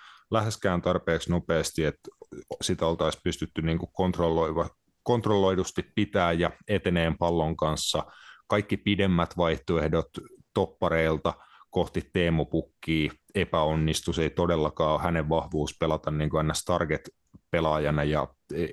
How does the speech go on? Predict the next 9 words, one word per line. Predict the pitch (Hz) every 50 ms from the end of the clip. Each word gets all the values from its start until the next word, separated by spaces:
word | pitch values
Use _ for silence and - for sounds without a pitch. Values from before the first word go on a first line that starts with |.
| - -
ei | 107 78 -
siinä | - 113 123 110 101
toiminut | - 95 92 90 85 82 78 76 71 - - _ _ _ _ _ _
oikein, | - 92 90 - - 82 78 76 73 64 57 - - - - - - - - - - _ _ _
oikein | 107 104 98 - 92 85 82 80
mikään | 82 85 85 - - 78 71 71 - - _
siinä | - - - 82 76 73 71 - - 67 76 - -
ensimmäisellä | 82 80 78 67 76 76 73 67 - 71 67
jaksolla. | 60 65 - - - - - -